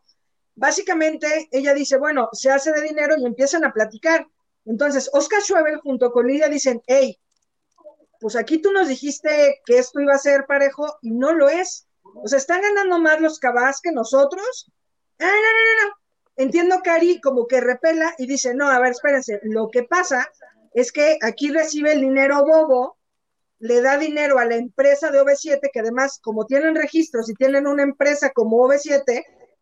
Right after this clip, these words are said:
entonces, Bobo tiene el dinero, Bobo paga a O V siete y O V siete paga a cada uno de los O V siete. Lo que se hizo en ese momento fue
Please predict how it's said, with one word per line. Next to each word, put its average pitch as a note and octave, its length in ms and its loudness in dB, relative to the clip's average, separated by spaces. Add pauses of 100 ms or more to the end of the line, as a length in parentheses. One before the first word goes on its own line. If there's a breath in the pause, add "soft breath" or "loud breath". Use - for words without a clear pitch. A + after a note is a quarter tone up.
entonces, C#4 460 0
Bobo D#4 400 2
tiene D#4+ 220 2
el D#4+ 60 0
dinero, E4 460 2 (380)
Bobo B3+ 360 4
paga E4 280 -2
a F4+ 60 0
O - 20 -2
V F4 100 -2
siete E4 540 -2
y A3 100 -4
O A#3 60 2
V A#3 100 2
siete D#4 340 -2
paga D4+ 460 0
a G#3+ 100 -8
cada C4 300 2
uno C4+ 220 2
de B3+ 80 2
los B3+ 180 -2
O C#4 60 4
V C#4 100 4
siete. E4+ 240 -2 (840)
Lo A#3+ 220 0
que C#4 140 0
se D4+ 180 0
hizo G#4 300 4
en F4 80 0
ese F4 180 0
momento E4 480 2
fue B3 300 0